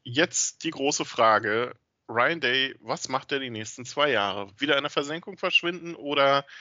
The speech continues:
bei den nächsten Shootouts British Open glänzen? Oder sehen wir Mark, äh, äh, sehen wir Ryan Day jetzt dann doch wieder erstarkt, auch bei, ich sag's mal vorsichtig, normalen Turnieren?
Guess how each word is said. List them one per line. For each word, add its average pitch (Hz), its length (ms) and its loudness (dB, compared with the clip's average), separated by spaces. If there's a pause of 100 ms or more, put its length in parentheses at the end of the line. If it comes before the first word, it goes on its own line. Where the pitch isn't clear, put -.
(240)
bei 135 140 4
den 131 200 0
nächsten 123 420 -4
Shootouts 120 680 -6
British 117 420 -10
Open 113 500 -10 (120)
glänzen? 113 680 0 (360)
Oder 135 260 2
sehen 131 340 0
wir 135 120 4
Mark, 123 400 0
äh, 120 640 4
äh, 117 40 -2
sehen 131 200 -4
wir 135 80 0
Ryan 117 320 2
Day 110 320 2
jetzt 110 300 -4
dann 113 260 -6
doch - 360 -8 (180)
wieder 139 320 -2
erstarkt, 110 720 0
auch 110 200 -2
bei, 110 340 0 (800)
ich - 340 -4
sag's 131 360 2
mal 127 120 -4
vorsichtig, 120 580 -4
normalen 113 540 0
Turnieren? 101 460 -14